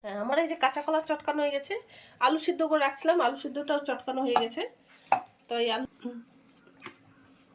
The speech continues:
আচ্ছা, এটা আমার মাখা হয়ে গেছে। আমি এর মধ্যে দিয়ে দিচ্ছি কাঁচা কলার মধ্যে। আচ্ছা, এর মধ্যে এখন দিব এই যে কাঁচা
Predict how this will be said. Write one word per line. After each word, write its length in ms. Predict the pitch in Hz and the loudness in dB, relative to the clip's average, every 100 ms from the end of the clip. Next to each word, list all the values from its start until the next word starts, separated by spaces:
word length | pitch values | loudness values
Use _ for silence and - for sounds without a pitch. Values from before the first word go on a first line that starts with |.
| - | -20
আচ্ছা, 120 | - 208 | -6 -2
এটা 80 | 233 | 0
আমার 140 | 262 247 | 0 0
মাখা 180 | 233 277 | 2 2
হয়ে 140 | 277 277 | 4 2
গেছে। 200 | 277 359 494 - _ _ - 214 | 2 0 0 -6 _ _ -8 -6
আমি 120 | 247 262 | -2 -2
এর 60 | 254 | -2
মধ্যে 160 | 254 233 | -2 -4
দিয়ে 120 | 254 240 | -4 -6
দিচ্ছি 240 | - - 381 | -6 -4 0
কাঁচা 200 | 359 - 226 | 0 0 0
কলার 200 | 226 240 | 0 0
মধ্যে। 200 | 233 262 440 - - _ - - - - - - - _ - - - - - - - - _ _ _ _ - 185 | -2 -2 -4 -6 -20 _ -20 -20 -20 -20 -20 -20 -20 _ -20 -20 -20 -20 -20 -20 -20 -20 _ _ _ _ -12 -10
আচ্ছা, 320 | - - 190 180 - - 214 | -10 -12 -10 -12 -12 -6 -2
এর 80 | 226 | 0
মধ্যে 160 | 247 254 | 0 0
এখন 120 | 254 262 254 | -2 -4 -4
দিব 120 | 247 403 - - - - - - _ _ _ - _ _ _ _ _ _ | 0 -2 -2 -14 -20 -20 -20 -20 _ _ _ -20 _ _ _ _ _ _
এই 80 | 220 | -2
যে 60 | 233 233 | -2 -2
কাঁচা 220 | 233 | 0